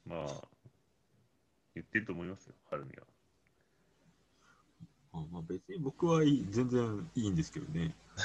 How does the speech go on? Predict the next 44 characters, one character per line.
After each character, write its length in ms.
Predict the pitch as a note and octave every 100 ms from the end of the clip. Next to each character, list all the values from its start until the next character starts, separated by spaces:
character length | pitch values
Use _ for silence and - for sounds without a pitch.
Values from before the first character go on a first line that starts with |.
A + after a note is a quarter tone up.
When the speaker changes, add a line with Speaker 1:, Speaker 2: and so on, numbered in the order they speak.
| - - _ _ _ _ _ _
Speaker 1:
<laughs> 920 | - - F#4 G4+ E4+ D#3+ - D#3+ - -
大 140 | F#2
丈 80 | -
夫、 100 | G#2+
あ 40 |
の、 140 | D2+ B2+ - - -
ブ 80 | G2+
ロ 60 | G#2+
ッ 20 |
ク 80 | -
さ 80 | D2+
れ 80 |
て 60 | D2
る 80 | C2+
ん 80 | B1
で、 120 | - - - - _ -
届 140 | F2
か 80 | D#3
な 60 |
い。 20 | C#3+
Speaker 2:
あ 640 | F3 A3 A3+ A#3 A#3 A#3+
ー 60 | -
っ 20 |
と、 140 | G#3
そ 200 | F3 G3+
う 40 | F#3+
で 100 | D#3+
し 100 | -
た 140 | G#2
わ。 300 | F#2 A#1 B1 - - - - D#2
Speaker 1:
大 120 | E2
丈 120 | D#2 C2
夫。 360 | B1+ - -
い 40 | E2
く 80 |
ら、 80 | E2+
<laughs> 100 | F2
い 340 | B2 B2+ - -
く 200 | - D#3
ら 120 | C#3+
言 120 | D#3+
っ 40 |
て 180 | - -
も 180 | C#3+ F#2+